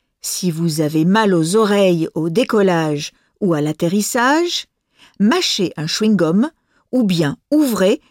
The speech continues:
et fermez la bouche à plusieurs reprises.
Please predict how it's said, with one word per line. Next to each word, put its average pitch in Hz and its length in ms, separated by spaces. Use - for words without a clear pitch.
et 180 140
fermez 294 420
la 196 140
bouche 170 440
à 175 140
plusieurs 370 600
reprises. 165 680